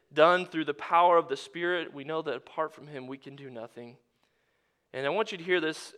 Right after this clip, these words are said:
at the beginning here, that this isn't a message to heap pressure on us, as if the mission stands or falls on our shoulders alone.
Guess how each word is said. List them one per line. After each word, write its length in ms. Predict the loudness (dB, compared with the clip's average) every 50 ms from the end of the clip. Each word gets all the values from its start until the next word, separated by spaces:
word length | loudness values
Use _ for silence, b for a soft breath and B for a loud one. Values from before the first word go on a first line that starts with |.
| -16
at 80 | -16 -14
the 60 | -14
beginning 380 | -14 -10 -8 -8 -6 -6 -8 -6
here, 220 | -6 -4 -4 -2
that 240 | -2 -2 -4 -4 -6
this 160 | -10 -6 -6
isn't 300 | -6 -6 -6 -6 -6 -6
a 40 | -6
message 460 | -4 -4 -4 -4 -4 -8 -12 -12 -14
to 80 | -18 -18
heap 340 | -16 -16 -16 -16 -16 _ _ _ _
pressure 500 | -12 -8 -8 -8 -6 -8 -10 -8 -6 -6
on 220 | -4 -4 -4 -4
us, 340 | -6 -8 -8 -12 -18 -20 _ b b b b b b b b b b b b -8
as 160 | -8 -6 -4
if 160 | -6 -6 -6
the 80 | -8 -10
mission 460 | -8 -8 -8 -8 -8 -10 -12 -12 -14
stands 520 | -16 -12 -10 -8 -6 -6 -6 -8 -8 -8
or 80 | -10 -12
falls 640 | -10 _ -2 -2 0 0 0 0 0 -2 -4 -4 -6
on 160 | -8 -6 -4
our 200 | -4 -4 -4 -4
shoulders 480 | -6 -6 -4 -2 -2 -2 -4 -6 -8 -8
alone. 500 | -8 -8 -6 -6 -6 -8 -8 -12 -14